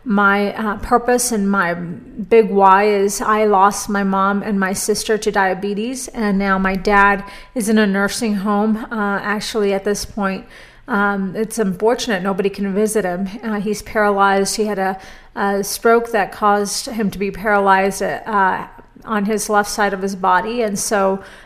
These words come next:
you know, now with, uh, restrictions of not allowing anybody in, he's basically alone, and it's sad. It, it's just one of those things. He doesn't have the virus, but,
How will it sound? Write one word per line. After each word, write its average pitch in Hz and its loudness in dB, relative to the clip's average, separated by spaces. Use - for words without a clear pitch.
you 247 2
know, 214 4
now 202 2
with, 202 -2
uh, 196 2
restrictions 208 -2
of 190 -2
not 196 0
allowing 202 0
anybody 196 -2
in, 226 2
he's 220 -6
basically 220 0
alone, 190 -2
and 196 -2
it's 190 -4
sad. 208 0
It, 208 -6
it's - -4
just 202 -2
one 208 0
of 202 -2
those 196 -2
things. 214 -2
He 214 -4
doesn't 202 -2
have 208 -2
the 208 -6
virus, 185 2
but, 190 -4